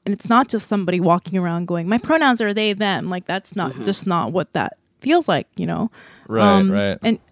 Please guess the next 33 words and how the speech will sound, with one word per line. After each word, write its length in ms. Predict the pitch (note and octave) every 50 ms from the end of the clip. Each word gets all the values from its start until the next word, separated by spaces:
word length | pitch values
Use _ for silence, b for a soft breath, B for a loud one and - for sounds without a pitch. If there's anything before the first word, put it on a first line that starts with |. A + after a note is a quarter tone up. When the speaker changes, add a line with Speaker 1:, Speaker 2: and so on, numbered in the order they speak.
| _ _
Speaker 1:
I 60 | -
have 240 | G3+ B3+ C#4 C#4+ C4
this, 280 | - C#4+ C4+ - - -
like, 200 | B3 A3 G#3 F#3+
example 800 | F3+ F3 E3 F3 D3+ D3+ E3 F3 - G3+ G3+ G#3+ A3 A3+ B3 A#3+
that 180 | - F#3 F3+
I 60 | F#3 G3
think 180 | F3+ F3 F3
about 240 | G3 F#3+ F#3 F#3 F#3
a 60 | E3+
lot. 480 | D#3 D#3 D#3+ D#3+ F3+ G3+ A#3+ - - b b b b b b b _ _
Do 80 | -
you, 80 | G#3+ G3 - -
do 80 | G3 A3
you 40 | A#3+
remember, 200 | A#3+ C#4 D4+ G4
like, 140 | G4+ G#4 C#4
Orange 360 | F#3 F#3 F3+ F#3 G3 G#3 G3+
is 100 | G#3+ G3
the 120 | - G3+ F#3
New 220 | E3+ E3+ F3 F3
Black? 500 | D#3+ E3 E3 E3 E3 F3+ A#3 - - - - _ _ _ _ _ _ b b b b b b b b b
Like, 120 | - F#3 D#3+
how 120 | D3 G3+
Speaker 2:
Mm-hmm. 80 | F3+ C3
Speaker 1:
big 160 | F#3 F3+ F3+
that 180 | - F#3 - G#3
show 280 | - - F#3+ E3+ F3 F3+
was? 400 | G3 G#3+ B3+ D4+ E4 - - b b b b b b b b b b _ _ _ _ _ -
I 280 | G#3+ A#3+ C#4+ D#4 -
Speaker 2:
Of 60 | - -
course. 540 | - C#3+ - - - - - - - - _ -
Speaker 1:
And 180 | A#3+ B3 -